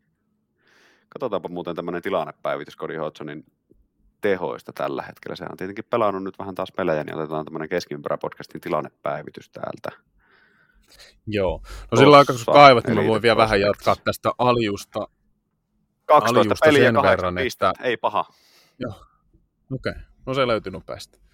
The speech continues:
Speaker 2: Ihan hyvä comeback hänellä.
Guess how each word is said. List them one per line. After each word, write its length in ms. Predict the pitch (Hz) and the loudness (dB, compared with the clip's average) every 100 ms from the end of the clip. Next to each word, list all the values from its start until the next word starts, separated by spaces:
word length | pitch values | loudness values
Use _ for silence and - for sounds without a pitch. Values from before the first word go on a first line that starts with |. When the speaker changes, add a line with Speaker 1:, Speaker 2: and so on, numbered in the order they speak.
| - - - - - - - - _ - - - - - _ - _ _ _ _ | -20 -20 -20 -18 -18 -20 -20 -20 _ -20 -20 -20 -20 -20 _ -20 _ _ _ _
Speaker 2:
Ihan 240 | 175 160 | 0 2
hyvä 220 | 165 156 143 | 2 2 4
comeback 420 | 135 127 104 - 113 | 4 4 0 -4 -4
hänellä. 400 | 110 104 87 85 | -2 -2 -4 -6